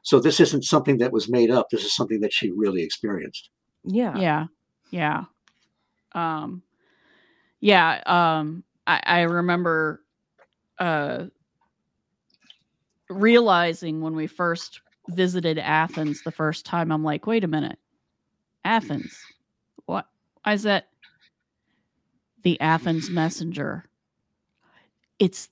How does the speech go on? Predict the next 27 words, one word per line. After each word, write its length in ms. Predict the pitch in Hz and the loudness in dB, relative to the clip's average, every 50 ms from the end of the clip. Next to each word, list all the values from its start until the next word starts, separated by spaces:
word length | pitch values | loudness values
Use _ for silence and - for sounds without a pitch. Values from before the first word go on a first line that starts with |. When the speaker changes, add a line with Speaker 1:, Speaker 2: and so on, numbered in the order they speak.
| _ | _
Speaker 3:
the 80 | - 170 | -6 -6
same 640 | - - - - - - 185 180 185 185 180 180 - - | -4 -4 -8 -6 0 4 4 6 6 4 4 2 0 0
Athens. 840 | 165 175 180 185 180 - - 180 165 151 147 139 120 117 - - - | 2 4 4 4 2 2 4 4 4 4 4 2 0 -2 -4 -6 -6
Speaker 1:
<laughs> 40 | - | -4
That's 180 | 113 107 - 143 | -2 0 6 8
right. 260 | - 233 226 196 175 | 8 8 8 4 0
Speaker 3:
She 220 | - - 247 254 | 0 2 4 4
was 160 | 240 247 220 220 | 4 4 2 0
the 80 | 220 | -2
stringer 840 | 208 - - - - - 226 240 247 254 247 233 208 185 170 160 151 - - - 220 165 | -4 -6 -8 -8 -4 0 2 4 4 4 4 6 6 6 4 4 4 2 2 4 4 2
Speaker 1:
<clears throat> 240 | - - - _ - | 2 0 -6 _ -6
Speaker 3:
for 80 | - | 0
the 140 | 208 226 180 | 0 2 2
Athens 480 | - 208 214 214 - 240 220 214 208 220 | 4 2 2 2 0 -2 -4 -4 -4 -2
Messenger. 800 | 214 208 214 226 - 247 233 214 190 190 175 170 156 151 - 170 - - _ _ - | -2 -2 -2 -2 -4 -4 -4 -2 0 2 2 2 2 0 -2 -6 -10 -20 _ _ -4
Oh 160 | 220 233 277 | 0 4 6
my 240 | 254 233 233 233 226 | 6 8 8 6 6
God. 560 | 214 233 240 247 220 190 170 156 - 226 - - 539 605 - - - | 6 6 6 6 6 6 6 4 4 0 -2 -2 -8 -16 -16 -2 0
<laughs> 100 | 427 403 - | 0 0 2
You 80 | 392 415 403 - 330 | 0 -2 -2 -2 -8
know? 1600 | 330 - _ 339 349 - _ - - - - _ - - - _ _ - - - _ _ - - _ _ _ - - - - - 220 | -8 -8 _ -6 -6 -6 _ -12 -12 -12 -12 _ -10 -10 -10 _ _ -12 -14 -14 _ _ -12 -12 _ _ _ -18 -8 -6 -2 0 2
Speaker 2:
There's 200 | 226 240 240 214 | 4 4 4 4
Speaker 3:
Zach 460 | 190 220 277 320 - - 294 285 302 294 | 2 2 2 2 2 4 4 4 4 4
is 180 | 262 240 220 | 2 2 2
like, 180 | 208 - - 190 | 2 2 2 0
Speaker 2:
actually 260 | 185 180 170 165 - - _ _ - | -2 -4 -6 -6 -8 -12 _ _ -8
Speaker 3:
"What?" 920 | 208 214 220 226 226 233 240 311 339 359 339 302 233 202 175 - - 113 | -6 -4 -4 -4 -2 2 4 6 6 6 6 4 4 2 2 -2 -4 -6